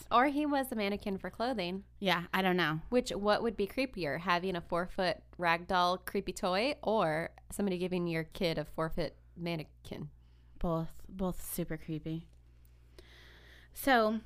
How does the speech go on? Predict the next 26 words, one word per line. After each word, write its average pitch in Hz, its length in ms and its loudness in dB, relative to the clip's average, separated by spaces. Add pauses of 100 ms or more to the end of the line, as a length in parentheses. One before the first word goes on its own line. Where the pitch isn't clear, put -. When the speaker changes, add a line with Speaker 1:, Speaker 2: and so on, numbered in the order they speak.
Speaker 2:
like 233 240 6
I 240 60 6
said, 196 260 4
Robert 202 340 6
named 208 300 4
the 220 80 4
doll 180 280 4
Robert 214 760 2 (260)
and 208 100 4
insisted 208 840 0
that 165 180 -2
everyone 302 380 4
start 262 280 2
calling 208 320 0
him 269 340 6 (120)
Eugene, 175 960 -2 (200)
or 151 300 0
Gene 170 540 2
for 165 160 -2
short, - 420 -2
because 185 200 2
that - 100 2
was 175 120 0
his 160 140 -6
middle 139 220 2
name. 104 320 -6